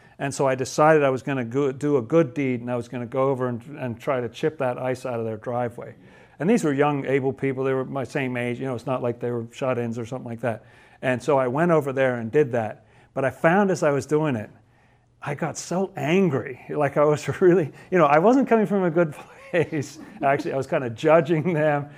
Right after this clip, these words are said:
And I was like, "Oh, why can't you do your own driveway?" You know, and, um, so, you know, that wasn't exactly a good, a good deed, <laughs> right? You know, it wasn't from a perfectly, a loving place. And sometimes I've done good things for people.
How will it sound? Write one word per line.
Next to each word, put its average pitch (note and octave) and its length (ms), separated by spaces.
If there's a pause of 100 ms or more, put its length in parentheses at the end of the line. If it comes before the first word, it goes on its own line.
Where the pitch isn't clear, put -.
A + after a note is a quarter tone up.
(160)
And C#3 80
I - 20
was C#3+ 100
like, C3 160
"Oh, D3 300
why D#3 240
can't D3+ 420
you B2 40
do D#3 220
your C#3 120
own D#3+ 240
driveway?" C3+ 460
You D#3 80
know, C3 120 (240)
and, C#3 260
um, C3+ 340 (420)
so, E3+ 380
you F3 220
know, E3 100
that D3 120
wasn't A3+ 240
exactly E3 640
a D#3 120
good, C#3+ 420 (120)
a C#3+ 120
good D3 320
deed, B2 480
<laughs> A#2+ 40
right? D#3 360 (340)
You D#3 160
know, C3+ 200 (120)
it E3 100
wasn't D#3 400
from D3+ 160
a C3+ 60
perfectly, D3+ 720 (280)
a C#3 100
loving D3 460
place. C#3+ 280 (220)
And C#3+ 160
sometimes F3+ 480
I've C3+ 160
done D3 240
good C#3+ 180
things D3 240
for C#3 100
people. C3+ 640